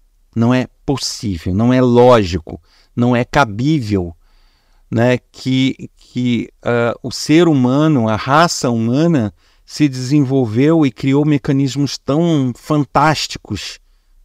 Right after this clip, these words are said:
né, pra, pra atenção, pra, pra análise, pra decisões, pra isso, pra aquilo, tem criado esses mecanismos todos fantásticos com uma margem de erro tão absurda.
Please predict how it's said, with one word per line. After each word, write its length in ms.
né, 260
pra, 440
pra 320
atenção, 800
pra, 320
pra 200
análise, 640
pra 160
decisões, 840
pra 200
isso, 260
pra 140
aquilo, 380
tem 140
criado 340
esses 160
mecanismos 600
todos 380
fantásticos 760
com 100
uma 120
margem 360
de 100
erro 180
tão 220
absurda. 680